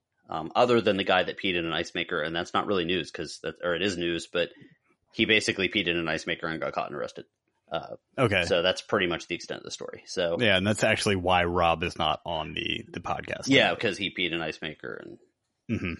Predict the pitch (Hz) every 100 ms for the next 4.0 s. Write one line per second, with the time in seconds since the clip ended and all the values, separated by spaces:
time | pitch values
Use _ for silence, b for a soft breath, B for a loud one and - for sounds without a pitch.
0 | _ - - - - - - B B B
1 | _ 104 107 98 - _ _ _ _ -
2 | 123 143 151 139 131 123 127 135 104 92
3 | 107 95 92 - - 143 135 135 135 131